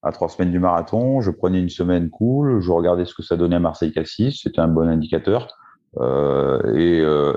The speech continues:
et je repartais. Voilà, mais je faisais plutôt, euh, voilà, je faisais mon, d'abord mon plan, on va dire, euh, marathon, et ensuite je regardais si, euh, les bons week-ends, il y avait quelque chose à faire.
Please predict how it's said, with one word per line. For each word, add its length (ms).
et 80
je 120
repartais. 500
Voilà, 200
mais 140
je 60
faisais 260
plutôt, 560
euh, 280
voilà, 300
je 40
faisais 120
mon, 360
d'abord 340
mon 240
plan, 360
on 60
va 120
dire, 280
euh, 260
marathon, 640
et 120
ensuite 340
je 80
regardais 420
si, 380
euh, 960
les 160
bons 180
week-ends, 500
il 80
y 40
avait 160
quelque 180
chose 160
à 60
faire. 240